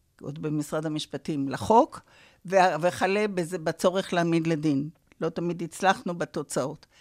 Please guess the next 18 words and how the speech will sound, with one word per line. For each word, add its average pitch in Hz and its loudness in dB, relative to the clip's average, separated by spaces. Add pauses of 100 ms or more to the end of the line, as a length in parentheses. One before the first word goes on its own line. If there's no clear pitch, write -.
(460)
אז 156 -8 (160)
עם 147 -2
הדבר 143 -4
הזה, 208 -2 (600)
והפסיקה 160 -2
של 175 -2
בית 165 -4
המשפט 165 0
שלנו, 135 -4
שקובעת 185 4 (440)
כנגד, 185 4 (720)
אה, - -16 (220)
יש 156 -10
דברים 170 -4
ידועים, 185 0 (280)
נגד 208 0
ביטויי 170 -2
הסתה, 151 -2